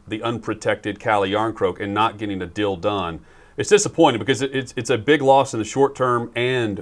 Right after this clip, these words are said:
long term. Jarnkrok, thirteen goals last year, uh, huge to the second line, penalty kill. Um, it's a,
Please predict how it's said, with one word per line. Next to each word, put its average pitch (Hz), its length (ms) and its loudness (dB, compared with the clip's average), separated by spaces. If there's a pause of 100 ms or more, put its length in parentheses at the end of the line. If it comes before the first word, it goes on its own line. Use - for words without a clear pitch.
long 95 360 -2
term. 87 340 -4
Jarnkrok, 110 680 2 (540)
thirteen 139 760 2 (200)
goals 127 600 2
last 127 380 2
year, 131 340 -6 (380)
uh, 98 400 2 (240)
huge 147 380 2
to - 60 -16
the 127 60 -6
second - 380 2
line, 127 540 -2 (140)
penalty 131 380 -2
kill. 120 600 2 (580)
Um, 101 600 0 (120)
it's - 220 -6
a, 135 100 4